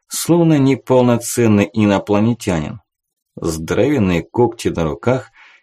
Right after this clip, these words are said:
переходили в подобие массивных костяных топоров. Каждый весил эдак пуда три-четыре. Все тело упрятано в костяную броню, сплошные щитки. Из плеч торчали могучие наросты в виде шипов.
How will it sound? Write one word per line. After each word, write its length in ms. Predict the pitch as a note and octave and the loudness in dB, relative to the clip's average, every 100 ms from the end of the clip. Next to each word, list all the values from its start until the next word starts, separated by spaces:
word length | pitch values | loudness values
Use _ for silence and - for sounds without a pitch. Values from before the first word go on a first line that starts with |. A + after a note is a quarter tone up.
| _ | _
переходили 600 | G#2+ G#2+ D3 D#3+ G3+ E3+ | 2 4 2 2 4 4
в 160 | C3+ - | 2 -2
подобие 560 | A#2 A2+ D3 B2 A#2 | -2 2 2 4 4
массивных 800 | G#2+ G#2+ - - C3 A2+ G#2 - | 4 2 0 -2 2 2 2 0
костяных 680 | G#2 F#2+ - G#2+ A2+ G2+ - | -2 -2 -2 0 2 0 0
топоров. 760 | G#2 G#2 B2+ A#2 - - - _ _ _ _ _ | -2 0 0 0 -2 -8 -20 _ _ _ _ _
Каждый 460 | A#2 C#3 F2 D#2+ D#2+ | -2 -2 -4 -4 -4
весил 460 | G#2 B2 - F2 - | -2 -4 -4 -4 -2
эдак 440 | G#2 F#2 F2+ - _ _ | -2 0 -4 -8 _ _
пуда 300 | A2 G2 F2+ | 0 2 -2
три-четыре. 840 | - G#2+ F2+ G2+ - B2 F#2 C#2+ _ _ _ _ _ _ _ | -2 -4 -2 -6 -6 -4 -4 -4 _ _ _ _ _ _ _
Все 300 | - - C3 | -10 0 0
тело 320 | B2+ A3 F#3+ | 0 0 0
упрятано 580 | - A2+ D#3+ F3 D#3 C3+ | 0 -2 0 0 2 0
в 140 | A2+ | -2
костяную 640 | - A2+ A2 C3 B2 A2+ G2 | 0 0 2 0 2 2 2
броню, 520 | F2 A2 C#3 F#2 - _ _ _ | 0 -2 0 -2 -4 _ _ _
сплошные 840 | - - - F#2 E2 - G#2 F2+ | -12 -12 -4 -2 -2 -2 -2 -2
щитки. 680 | D#2+ - F#2+ - - F#2+ - _ _ _ _ _ - | -4 -4 -4 -4 -6 -6 -6 _ _ _ _ _ -6
Из 260 | D2+ - | -6 -6
плеч 480 | - G2 D3+ - - | -6 -2 -2 -4 -8
торчали 540 | - F2+ - A2 G2 | -6 -6 -4 -2 0
могучие 680 | F2+ F#2 E2 F#2 E2+ - E2+ | 0 -2 -2 -4 -4 -2 -2
наросты 480 | D#2+ F2+ A#2+ - F#2 | -2 -2 -4 -4 -4
в 40 | |
виде 220 | E2+ E2 E2+ | -2 0 -2
шипов. 580 | - G#2+ - F#2+ - | -2 -4 0 -2 -2